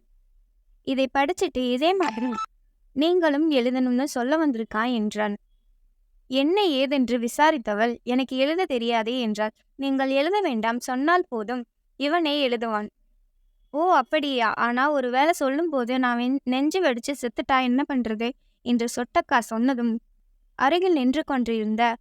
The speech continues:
அவளுடைய கண் தெரியாத பதினைந்து வயது பையன், "அப்படி சொல்லாதன்னு உன்னை சொல்லியிருக்கேன்ல" என்று சொல்லிவிட்டு அழுத அழுகைதான்.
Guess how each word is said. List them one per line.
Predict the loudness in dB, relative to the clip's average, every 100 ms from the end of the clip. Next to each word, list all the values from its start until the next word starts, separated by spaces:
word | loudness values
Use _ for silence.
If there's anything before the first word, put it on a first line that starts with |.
| _ _
அவளுடைய | -2 0 2 2 2 0 -4
கண் | -2 0 2
தெரியாத | 2 0 0 -2 -4
பதினைந்து | -2 0 0 0
வயது | 0 -2 -4
பையன், | -4 -2 0 -2 -4 _
"அப்படி | -4 -2 -2 -2
சொல்லாதன்னு | 0 2 4 2 0 0
உன்னை | 0 -2 -2
சொல்லியிருக்கேன்ல" | -2 -2 -2 -2 -2 0 2 0 _ _ _
என்று | -2 -2
சொல்லிவிட்டு | -2 -2 0 0 -2 -2 -2 -2 -2
அழுத | 0 2 2 2
அழுகைதான். | 2 0 -2 -2 0 -2